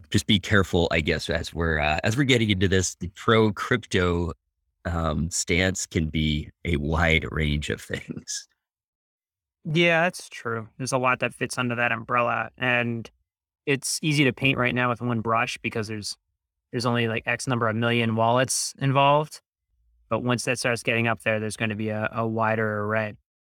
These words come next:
Speaker 2: What I think is really good, though, is a reminder of how early we are in N F Ts, like, genuinely early. Like, the,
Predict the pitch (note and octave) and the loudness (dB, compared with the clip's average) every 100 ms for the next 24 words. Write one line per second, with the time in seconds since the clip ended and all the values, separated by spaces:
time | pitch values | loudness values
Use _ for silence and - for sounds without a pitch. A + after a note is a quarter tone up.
0 | _ - A#3+ - D#3+ B2 G#2 - B2 B2+ | _ -6 -4 -2 0 0 0 -2 0 2
1 | B2 A#2 A#2+ A#2 A2+ A2 A2 A2+ A2 A2 | 2 2 0 0 2 2 2 0 -2 -4
2 | G#2 - - _ _ _ _ C#3 B2 C3 | -6 -8 -12 _ _ _ _ 2 4 4
3 | F3+ C#3+ - C3 C3 C3 B2+ A#2+ - _ | 4 2 2 2 2 2 0 -6 -10 _
4 | _ - B2+ B2+ G#2+ - - _ _ _ | _ -2 2 2 0 -4 -12 _ _ _
5 | _ _ B2 A#2+ A#2 A#2 A2 G#2+ G2+ - | _ _ 0 2 4 4 2 0 -2 -6
6 | - - - - A#2 G2+ - D3+ E3 D#3 | -10 -12 -14 -12 -10 -8 -4 0 0 2
7 | C#3+ C3+ B2+ A#2+ G#2+ A2 A2+ C#3+ | 2 2 2 2 2 -2 -2 0